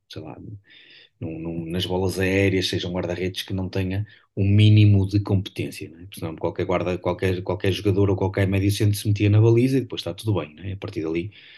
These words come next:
jogávamos muito com o médio centro ali e esquecíamos do resto. Eu acho que essa é a primeira e é a base de tudo. Por muito que, que, que a gente queira ter um guarda-redes o mais completo possível, a base, na minha opinião, será sempre aquilo que ele possa fazer em termos defensivos de, dentro da baliza.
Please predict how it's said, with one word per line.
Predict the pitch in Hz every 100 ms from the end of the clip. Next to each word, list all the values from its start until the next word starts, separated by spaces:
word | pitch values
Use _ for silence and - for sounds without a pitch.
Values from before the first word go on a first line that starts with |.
| _
jogávamos | - 101 101 95
muito | 87 98 -
com | 101
o |
médio | 101 98
centro | 101 98 104
ali | 107
e |
esquecíamos | 107 104 98 98 90 - _ _ _ _ _ _
do | - 87
resto. | 67 -
Eu | 92
acho | 104 -
que | - -
essa | 139 139 143
é |
a | 123
primeira | 110 104 98 101
e | 101
é | 95
a |
base | 92 98 92 -
de |
tudo. | 101 85 -
Por | - 85
muito | 92 90
que, | - 92 101 - - - _ -
que, | -
que | 104 107
a |
gente | 95 104 98
queira | 104 98
ter | 98 95
um |
guarda-redes | 98 98 92 95 98
o |
mais | 95 98
completo | 95 98 95 95 -
possível, | - 107 107 107
a |
base, | 95 107 110 107 95 104
na | 101
minha | 101 101 98
opinião, | 98 92 92 101 104 - - -
será | - 104
sempre | 101 110 101
aquilo | 101 107
que | 98
ele | 98
possa | 98 92 -
fazer | 104 90 98
em | 98
termos | 101 92 -
defensivos | - 92 107 95
de, | 95 101
dentro | 101 104 101 95
da |
baliza. | 87 78 73 -